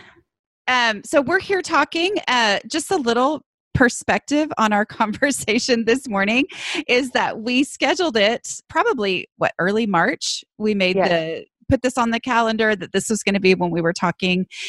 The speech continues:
Speaker 1: And, um, it's now March twenty-third of twenty twenty.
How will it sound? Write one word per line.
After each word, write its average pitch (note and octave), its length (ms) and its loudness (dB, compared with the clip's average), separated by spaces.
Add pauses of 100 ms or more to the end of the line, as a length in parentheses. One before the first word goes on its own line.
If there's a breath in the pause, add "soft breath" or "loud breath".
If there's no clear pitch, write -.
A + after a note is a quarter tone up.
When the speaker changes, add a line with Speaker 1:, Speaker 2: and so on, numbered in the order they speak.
(380 loud breath)
Speaker 1:
And, F#3+ 380 0
um, E3+ 320 0
it's - 240 -4
now C#4 160 2
March C4 360 -2
twenty-third C4+ 840 0
of D4 120 -2
twenty A#3 380 0
twenty. A3 560 0